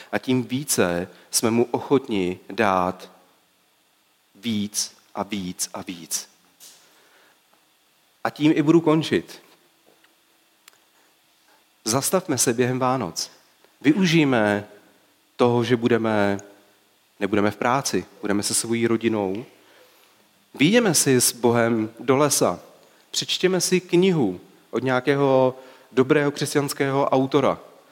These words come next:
Přečtěme si evangelium o narození a životě Ježíše Krista. Přečtěte si nějaký, nějaký list, Pavlův list, Petrův, Janův. Ale dejme Bohu prostor během toho času, který nás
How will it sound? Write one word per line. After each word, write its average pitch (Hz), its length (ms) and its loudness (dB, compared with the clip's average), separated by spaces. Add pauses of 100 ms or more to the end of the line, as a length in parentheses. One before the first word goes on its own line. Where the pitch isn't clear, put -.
(100)
Přečtěme - 480 0
si 147 460 2
evangelium 120 920 0 (260)
o 110 120 -2
narození 120 800 2 (100)
a 120 60 -2
životě 117 680 2
Ježíše 120 380 0
Krista. 127 500 -2 (380)
Přečtěte - 400 -4
si 175 140 -2
nějaký, 165 720 -2
nějaký 147 420 -4
list, 151 460 0
Pavlův 135 460 -2
list, 139 340 2
Petrův, 135 520 -4
Janův. 131 480 -2 (580)
Ale 113 680 2 (840)
dejme 170 480 2
Bohu 120 500 0
prostor 107 720 -2
během 117 420 2
toho 123 240 0
času, 117 540 -2
který 117 380 0
nás 110 640 0